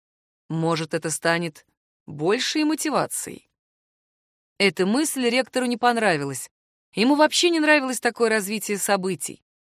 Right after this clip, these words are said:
Хотелось для племянника не меньшего счастья, чем он получил в своём браке, пусть и вынужденном, но всё же. «Что ж,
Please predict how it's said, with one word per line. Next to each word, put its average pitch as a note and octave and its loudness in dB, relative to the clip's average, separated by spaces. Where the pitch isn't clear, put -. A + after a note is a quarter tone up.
Хотелось C#4+ 2
для G3 -2
племянника G#3+ 0
не G#3 0
меньшего G#3+ -2
счастья, A#3+ 0
чем A3 -2
он C4 0
получил D#3 -4
в D3 -8
своём D#3+ -2
браке, D#3+ 0
пусть G3 -4
и F3+ -2
вынужденном, A3+ 0
но F3 0
всё B3+ 0
же. D#3 -8
«Что - -2
ж, - -8